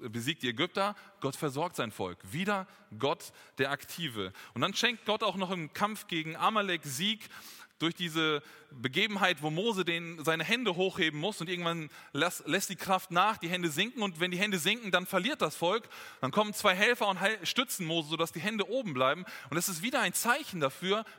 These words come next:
Gott kämpft. Das sind zwar israelitische Soldaten unten, aber Gott ist derjenige, der den Sieg schenkt.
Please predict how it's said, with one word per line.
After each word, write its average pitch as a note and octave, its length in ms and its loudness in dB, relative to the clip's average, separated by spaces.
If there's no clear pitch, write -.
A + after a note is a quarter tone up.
Gott C#4+ 320 0
kämpft. C#3+ 500 0
Das F#3 120 4
sind C4+ 120 -4
zwar A3+ 160 4
israelitische G#3+ 640 0
Soldaten F#3 560 4
unten, E3 380 -4
aber E3+ 200 4
Gott G3+ 260 -2
ist A3+ 160 -2
derjenige, G3 480 2
der D#3+ 120 4
den C3+ 140 -2
Sieg A3+ 260 -6
schenkt. E2+ 540 -8